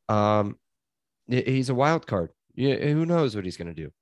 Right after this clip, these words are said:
And it doesn't, it, I don't think it really even matters at this point. I mean, we kinda can treat a lot of these late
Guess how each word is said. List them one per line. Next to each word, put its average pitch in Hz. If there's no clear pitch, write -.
And 120
it 143
doesn't, 147
it, -
I 143
don't 160
think 151
it 147
really 143
even 131
matters 107
at 95
this 87
point. 92
I 95
mean, 98
we 98
kinda 107
can 98
treat 110
a 98
lot 101
of 104
these 101
late 101